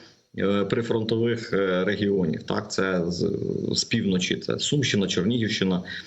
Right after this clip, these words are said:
Ем, ну, також східні, південні регіони можуть, е, страждати від цих бомб. Бомба як альтернатива, тому що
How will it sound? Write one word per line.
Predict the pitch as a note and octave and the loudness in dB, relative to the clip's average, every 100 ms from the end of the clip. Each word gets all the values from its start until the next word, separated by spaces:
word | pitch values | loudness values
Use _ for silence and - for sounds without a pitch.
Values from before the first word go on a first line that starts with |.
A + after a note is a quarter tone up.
| - _ - | -18 _ -4
Ем, | G2 G2 F#2 F2+ E2 E2 D#2 D2 D#3 | 0 0 2 2 2 2 2 2 2
ну, | D#3+ | 0
також | A2+ - - | -2 0 -2
східні, | - A#2 G2 | 0 0 0
південні | G2 G#2 G2+ G2 | 0 2 2 2
регіони | F#2 G#2 C#3 G#2+ | 2 2 2 2
можуть, | G2 G2 F2+ - | 2 0 -2 -2
е, | - G#2+ - - - - - - | -2 0 -2 -6 -14 -8 -8 -8
страждати | - - G#2 A2 - G2+ | -4 -2 0 0 0 0
від | G2+ | 0
цих | A#2+ G2 | -2 -2
бомб. | F#2 E2+ - - | 0 0 -2 -2
Бомба | G2+ D#3+ E3 B2 F#2+ - | 0 0 0 0 -2 -4
як | F#2 G#2 - - | -2 -2 -2 -2
альтернатива, | G2+ G#2 G2+ F#2 A#2 D#3+ C#3 | -2 0 0 2 0 0 0
тому | G2 G2+ | 0 0
що | - G#2 | 0 -2